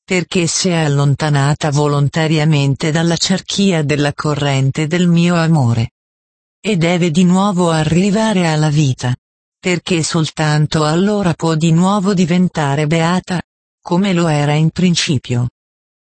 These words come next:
Allora verrà di nuovo irradiata dalla corrente della mia forza d'amore come allora, allora creerà e opererà di nuovo nella mia volontà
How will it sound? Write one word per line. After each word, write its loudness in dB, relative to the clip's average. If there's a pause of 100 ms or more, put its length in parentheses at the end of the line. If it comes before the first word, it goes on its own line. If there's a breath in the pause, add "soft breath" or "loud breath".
(140)
Allora 0
verrà 0
di 2
nuovo 2
irradiata 0
dalla 0
corrente -2
della 2
mia 2
forza -2
d'amore 0
come 0
allora, 0 (360)
allora 0
creerà 0
e 2
opererà 0
di 2
nuovo 0
nella 2
mia 2
volontà 0